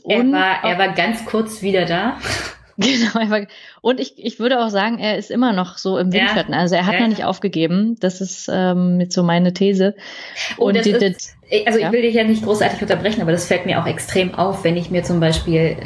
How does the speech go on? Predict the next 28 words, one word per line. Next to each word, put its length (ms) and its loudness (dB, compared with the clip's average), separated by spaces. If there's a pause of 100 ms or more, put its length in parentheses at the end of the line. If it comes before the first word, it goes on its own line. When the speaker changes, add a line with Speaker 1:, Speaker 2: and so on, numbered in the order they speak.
(140)
Speaker 1:
die 140 2
C 180 0
D 80 2
Uler 260 2
in 100 4
Brandenburg 460 -2
angucke. 420 -8 (160)
Also 180 4
es 140 0 (160)
gibt 140 2
Speaker 2:
Mhm. 140 2
Speaker 1:
sehr 480 2
viele 560 -2 (320)
in 240 0
Speaker 2:
Ja. 160 2
Speaker 1:
dem 180 -4
Dunstkreis 840 -2
von 180 -4
Merz, 580 -2 (480)
die 80 4
Speaker 2:
Mhm. 20 4
Speaker 1:
gehofft 320 2
hatten, 380 -2
er 340 2
wird 480 0
der 80 0
neue 220 0
Vorsitzende 840 0